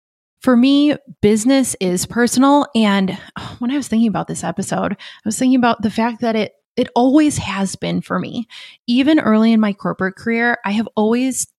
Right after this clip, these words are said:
taken my jobs very seriously.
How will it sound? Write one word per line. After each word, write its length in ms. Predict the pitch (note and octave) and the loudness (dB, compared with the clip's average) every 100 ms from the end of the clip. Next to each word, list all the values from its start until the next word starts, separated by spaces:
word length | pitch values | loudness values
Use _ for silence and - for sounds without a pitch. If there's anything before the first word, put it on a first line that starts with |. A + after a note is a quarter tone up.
| _ | _
taken 360 | - A#3 A#3+ A3 | -2 -2 -2 -2
my 180 | F#3 F3 | 0 -2
jobs 460 | F3 F3 F3+ E3 | -2 -2 -2 -6
very 460 | E3 F#3 F3+ F#3 G#3 | -6 -2 0 2 0
seriously. 1000 | - - F#3 F3+ - G3+ - - - | -2 0 0 0 -2 -2 -4 -4 -4